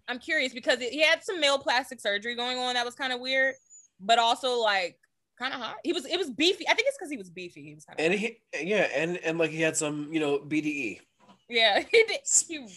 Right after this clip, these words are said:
Speaker 1: really did. Okay, maybe that's what it is. Okay, I'm
Speaker 2: Maybe.
Speaker 1: on the edge of my seat. Okay,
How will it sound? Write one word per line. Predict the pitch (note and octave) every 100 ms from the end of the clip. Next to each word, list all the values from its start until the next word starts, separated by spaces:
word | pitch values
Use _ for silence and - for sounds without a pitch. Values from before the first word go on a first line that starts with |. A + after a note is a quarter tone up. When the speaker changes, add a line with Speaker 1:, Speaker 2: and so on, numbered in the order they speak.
| F3
Speaker 1:
really | G3 F3+ F3
did. | D#3+ D#3
Okay, | - D4
maybe | C#4 F4
that's | F4+ D#4
what | C4+
it | A#3
is. | G3+ G3
Okay, | D#4 D#4
I'm | D#4+ F#4
Speaker 2:
Maybe. | A#2 A#2 C3 F#3+ G2 _ _ -
Speaker 1:
on | C4
the | C4+
edge | C4 C4
of |
my | C4
seat. | B3 A3 G3+
Okay, | A#3+ G3